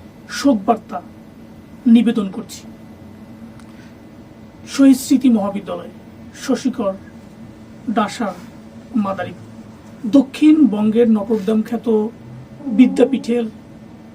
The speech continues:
সম্মানিত প্রাক্তন অধ্যক্ষ মনিনুরাত বাইন স্যার আজ দুপুর এগারোটা পঞ্চাশ মিনিটে ঢাকার একটি বেসরকারি হাসপাতালে চিকিৎসাধীন অবস্থায়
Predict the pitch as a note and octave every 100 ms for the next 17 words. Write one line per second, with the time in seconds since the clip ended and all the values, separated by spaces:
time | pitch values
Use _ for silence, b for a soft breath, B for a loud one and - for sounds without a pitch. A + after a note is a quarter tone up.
0 | - - - - - B3+ A#3+ A#3 A3+ A#3+
1 | A#3+ A3 - C4 A3 G3 - A#3 - -
2 | - - - - - - - - - G#3+
3 | A3+ A#3 A3+ G#3 G#3+ G#3 - E3+ G3 G3+
4 | - A#3+ G3 C4 - - - - - -
5 | - - - - A#3+ A#3 - - - -
6 | - - - - - - - F#3+ B3+ -
7 | A#3+ G#3+ G3 G#3+ G#3 G#3 - A3+ A#3 C4
8 | B3+ - A3 G3 - - - - - -
9 | - - - - G#3 A3 A3+ A3 F#3+ -
10 | - - - - - - C#4 - A#3 A3
11 | A3 B3+ - G#3+ G#3+ G#3+ - A3+ G3+ G3
12 | C#4+ C#4 A3+ - - A#3+ G#3 G#3 G3+ -
13 | - G3